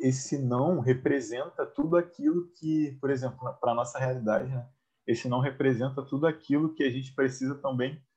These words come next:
dizer não, que vai tirar o nosso tempo de tá, é, tendo azeite na reserva, né, de tá tendo um tempo com Deus. Então, assim, todas as propostas também que nos tiram esse tempo de solitude,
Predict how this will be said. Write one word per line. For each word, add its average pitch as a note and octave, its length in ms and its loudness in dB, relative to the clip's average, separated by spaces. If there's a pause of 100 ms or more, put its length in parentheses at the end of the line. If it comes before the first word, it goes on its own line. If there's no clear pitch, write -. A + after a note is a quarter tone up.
(120)
dizer C3 420 2
não, C#3+ 440 0
que C3 120 -4
vai B2 260 4
tirar C3 360 2
o D3+ 40 0
nosso - 400 -6
tempo C#3+ 480 -4 (380)
de A#2+ 160 2
tá, C3 540 4
é, C3 320 8 (100)
tendo D3+ 300 2
azeite C3+ 560 2
na A#2 120 -2
reserva, G2+ 680 -2
né, A2+ 120 2
de C3 120 -2
tá C3 180 0
tendo C#3 480 -8 (300)
um C3 160 2
tempo C3+ 360 0
com B2+ 160 0
Deus. A2 220 2
Então, A#2 320 0
assim, C3 320 -4
todas C#3 240 2
as D3 140 -4
propostas C3 520 -2
também B2+ 360 -4
que B2+ 100 -14
nos A#2 460 -8 (380)
tiram D#3+ 360 6
esse - 140 -12
tempo B2 200 -2
de A2+ 140 -2
solitude, A#2+ 800 0